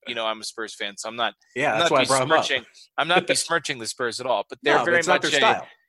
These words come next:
Speaker 1: you know, feed, feed the big man in the post kind of thing. You know, you
Speaker 2: Yep.
Speaker 1: run your pick and rolls. It's not
Speaker 2: Old
Speaker 1: a
Speaker 2: school.
Speaker 1: space and pace. Yeah, it's, it's, uh, it's nineties, two thousands basketball, right? Like,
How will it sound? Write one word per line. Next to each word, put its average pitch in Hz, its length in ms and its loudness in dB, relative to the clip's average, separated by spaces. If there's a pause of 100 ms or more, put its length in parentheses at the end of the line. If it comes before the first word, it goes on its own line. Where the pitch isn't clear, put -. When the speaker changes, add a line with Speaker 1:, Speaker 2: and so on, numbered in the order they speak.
(140)
Speaker 1:
you 185 100 -2
know, 160 220 4
feed, 185 480 -2
feed 180 220 -4
the 160 60 -10
big 165 220 -2
man 160 260 2
in 151 60 -4
the 143 80 -10
post 160 320 -2
kind 156 160 -2
of 147 100 -2
thing. 147 380 2
You 135 100 -12
know, 139 140 -4
you 131 140 -4
Speaker 2:
Yep. 127 100 -8
Speaker 1:
run 139 160 -6
your 131 100 -10
pick 143 180 -6
and 135 100 -10
rolls. 131 300 -4
It's 127 180 -10
not 147 100 4
Speaker 2:
Old 139 80 6
Speaker 1:
a 131 40 0
Speaker 2:
school. - 180 -4
Speaker 1:
space 143 240 0
and 131 140 -10
pace. 127 360 -2 (300)
Yeah, 226 160 2 (100)
it's, - 380 0
it's, 175 300 -2
uh, 165 280 4
it's 160 240 -6
nineties, 175 600 -2
two 185 100 -8
thousands 165 340 0
basketball, 104 540 -4
right? 123 200 -2
Like, 139 240 0